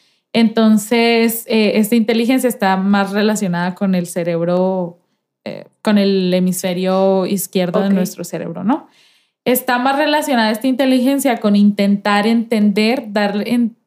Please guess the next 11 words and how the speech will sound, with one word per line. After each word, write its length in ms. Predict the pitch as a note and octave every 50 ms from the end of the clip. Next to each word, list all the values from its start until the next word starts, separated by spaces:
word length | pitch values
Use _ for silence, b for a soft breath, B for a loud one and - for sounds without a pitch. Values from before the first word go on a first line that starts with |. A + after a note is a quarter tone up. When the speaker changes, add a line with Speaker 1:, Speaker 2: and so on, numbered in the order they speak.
| _ _
Speaker 1:
darle 400 | G3 F#3 A3 A3+ G#3+ A#3 B3 C4
sentido 880 | C4 C4+ C4 A3 G#3 G3+ G3+ - A#3+ A#3+ A#3+ A#3 B3 C4 E4 F4+ - _ _ -
y 100 | A#3 G#3
significado 720 | - A3+ G#3 G#3 G#3 G#3 G#3 G#3 G3 - G3 G3 G3+ A3
a 120 | A3 A3 -
cómo 260 | - A#3+ A3+ A3+ A#3+
es 120 | A3+ -
el 120 | A#3 A3 G#3+
mundo, 380 | A3 A3+ A#3+ B3 B3 B3+ B3+
las 220 | B3+ B3 A#3 - -
personas 680 | - G3 F3+ F#3 - - G#3+ G#3+ G#3+ B3 D4 D4